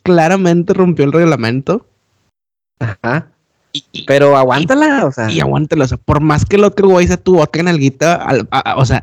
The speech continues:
Speaker 1: n-, él no tiene la culpa, él no puede hacer mucho, él simplemente es un,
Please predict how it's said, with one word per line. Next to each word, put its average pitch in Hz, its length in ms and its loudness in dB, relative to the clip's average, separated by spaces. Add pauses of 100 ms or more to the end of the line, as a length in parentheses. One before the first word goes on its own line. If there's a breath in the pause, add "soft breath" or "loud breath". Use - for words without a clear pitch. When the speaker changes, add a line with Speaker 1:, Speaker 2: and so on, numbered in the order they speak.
Speaker 1:
n-, 143 800 2 (120)
él 147 180 4
no 175 80 2
tiene 190 220 2
la 180 80 2
culpa, 156 440 0
él 131 160 0
no 156 100 2
puede 165 280 0
hacer 160 220 0
mucho, 147 320 0
él 117 200 0
simplemente 170 760 2
es 165 140 0
un, 175 420 4